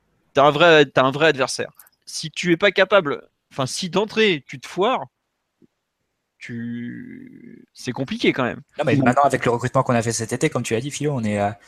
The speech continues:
Speaker 2: on est à découvert, on est à visage découvert, tu peux pas te cacher, et, et le fait de pas gagner face au Bayern, ce serait vécu comme une contre-performance. C'est ça qui est un peu dingue, mais il faut s'habituer à ce ch-, à ce
Speaker 3: Mm, mm.
Speaker 2: changement de dimension qui, qui est automatique vu les recrutements qu'on a fait.
Speaker 3: Mais en
Speaker 1: Bah.
Speaker 3: plus, Marty, il y a, il y a un côté hyper politique sur ce match-là. Est-ce que t'as, le Bayern, ils,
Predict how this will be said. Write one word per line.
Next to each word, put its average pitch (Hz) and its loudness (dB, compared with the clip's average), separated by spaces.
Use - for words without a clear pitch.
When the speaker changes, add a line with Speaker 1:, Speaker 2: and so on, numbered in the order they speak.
Speaker 2:
on 113 -8
est 110 0
à 110 0
découvert, 117 -2
on 110 -10
est - -2
à 113 0
visage 117 -2
découvert, 123 -2
tu - -16
peux - -10
pas 131 0
te - -14
cacher, 117 -2
et, 104 -10
et 107 -8
le 110 -4
fait 139 -2
de 123 -4
pas 131 -2
gagner 139 0
face 135 2
au 120 -4
Bayern, 139 2
ce - -4
serait - -2
vécu 110 -6
comme 117 -4
une 113 -8
contre-performance. 120 -4
C'est - -8
ça 120 -6
qui - -8
est - -4
un 113 -2
peu 117 -10
dingue, 156 -4
mais 104 -8
il - -12
faut - -12
s'habituer 113 -4
à - -2
ce - -8
ch-, - -8
à 113 -20
ce - -12
Speaker 3:
Mm, - -4
mm. 156 0
Speaker 2:
changement 120 -2
de 117 -10
dimension 113 -6
qui, 101 -14
qui 92 -10
est 107 -4
automatique 110 -4
vu 107 -10
les 104 -6
recrutements 101 -12
qu'on - -16
a 110 -14
fait. - -18
Speaker 3:
Mais 131 4
en 120 4
Speaker 1:
Bah. 120 6
Speaker 3:
plus, 131 0
Marty, 127 2
il 135 0
y 120 2
a, 104 0
il 104 0
y 110 2
a 104 4
un 101 0
côté 107 0
hyper 101 2
politique 107 0
sur 98 -10
ce - -6
match-là. 131 4
Est-ce 107 -2
que 110 -2
t'as, 95 4
le 104 4
Bayern, 110 4
ils, 95 -2